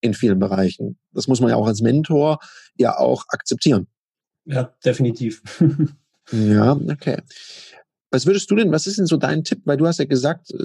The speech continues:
Speaker 1: du bist ja jemand, der gesagt hat, „Ja, wie kann ich besser werden im Verkauf?“ Was war denn der Impuls damals, dass du gesagt hast, „Ich möchte mich gerne im Verkauf verbessern“? Wie kamst du drauf?
Speaker 2: Also der, der Impuls kam,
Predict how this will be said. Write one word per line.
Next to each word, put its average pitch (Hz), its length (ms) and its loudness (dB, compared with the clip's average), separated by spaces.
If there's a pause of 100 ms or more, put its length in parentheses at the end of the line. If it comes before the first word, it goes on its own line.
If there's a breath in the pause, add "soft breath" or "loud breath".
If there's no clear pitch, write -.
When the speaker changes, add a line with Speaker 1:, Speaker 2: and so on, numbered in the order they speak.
Speaker 1:
du 131 100 -4
bist 160 140 2
ja 151 80 2
jemand, 135 280 2
der 123 60 0
gesagt 131 220 -2
hat, 120 100 0
„Ja, 156 300 2
wie 143 60 0
kann 143 160 -2
ich 139 100 -4
besser 131 220 0
werden 120 180 2
im 117 80 -4
Verkauf?“ 113 480 -2 (880 loud breath)
Was 113 220 -4
war 135 140 4
denn 135 140 2
der 120 160 0
Impuls 143 680 0
damals, 143 440 0
dass - 160 -4
du 180 120 2
gesagt 131 420 0
hast, - 260 -4 (380 loud breath)
„Ich 131 180 -2
möchte 131 460 2
mich 175 260 -4
gerne 135 480 0
im 131 380 0 (760)
Verkauf 113 460 0
verbessern“? - 520 -4 (440)
Wie 135 100 0
kamst 151 300 0
du 165 40 2
drauf? - 360 -2 (460)
Speaker 2:
Also 120 260 -2
der, 113 440 2 (260)
der 107 100 -2
Impuls 147 540 0
kam, 117 560 -2